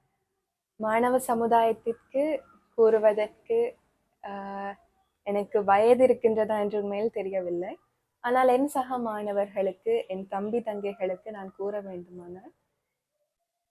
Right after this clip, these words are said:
நிச்சயமாக எந்த குழந்தையும் நல்ல குழந்தைதான்.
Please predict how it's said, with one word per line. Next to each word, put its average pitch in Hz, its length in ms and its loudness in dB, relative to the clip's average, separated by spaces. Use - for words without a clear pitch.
நிச்சயமாக 240 680 0
எந்த 254 300 2
குழந்தையும் 240 480 4
நல்ல 214 260 0
குழந்தைதான். 190 680 -6